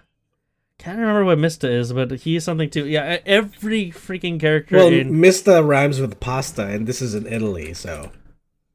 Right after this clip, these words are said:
Speaker 2: must be some kind of pasta.
Speaker 1: <sighs> I don't know, but, like, um, that was something that I remember reading, and I was,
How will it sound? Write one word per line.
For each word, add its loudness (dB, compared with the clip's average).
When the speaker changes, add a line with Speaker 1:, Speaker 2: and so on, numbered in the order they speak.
Speaker 2:
must -10
be -4
some -6
kind -12
of -12
pasta. -18
Speaker 1:
<sighs> -
I 0
don't -10
know, -10
but, -6
like, -4
um, -2
that 4
was 2
something -2
that 2
I 4
remember 2
reading, 0
and 0
I 2
was, -2